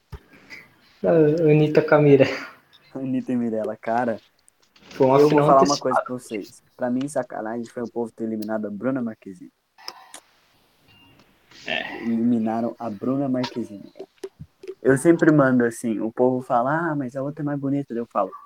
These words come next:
Speaker 2: "Então tá tendo confronto da beleza contra a história." Eu digo isso, é beleza contra a história, cara. A única que disputou o Eu Te Amo dele foi a Bruna.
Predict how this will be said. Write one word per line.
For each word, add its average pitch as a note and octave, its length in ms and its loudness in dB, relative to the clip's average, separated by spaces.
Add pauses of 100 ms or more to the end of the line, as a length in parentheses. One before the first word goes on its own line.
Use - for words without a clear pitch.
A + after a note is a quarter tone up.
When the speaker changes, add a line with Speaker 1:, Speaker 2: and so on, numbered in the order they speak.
(640)
Speaker 2:
"Então B2 400 -2
tá B2 120 -2
tendo A#2 240 -2
confronto A#2 540 -2
da G#2+ 100 4
beleza A#2+ 640 4 (1040)
contra F#3+ 520 -2 (420)
a - 80 4
história." B2+ 520 2 (1300)
Eu A#2 180 -4
digo B2+ 280 -14
isso, A2 160 -12 (120)
é A2+ 60 -4
beleza C3+ 400 -4
contra G#3+ 240 -10
a G#3+ 40 -10
história, D3 280 -4
cara. - 180 -16 (540)
A B2+ 120 -4
única F#3+ 380 -2
que F#3+ 80 -16
disputou A2+ 520 -4
o A2+ 80 -4
Eu B2 100 -2
Te A2+ 220 -8
Amo B2+ 200 0
dele A#2 280 -2
foi C3 200 -4
a C#4 60 -2
Bruna. D#3 380 -8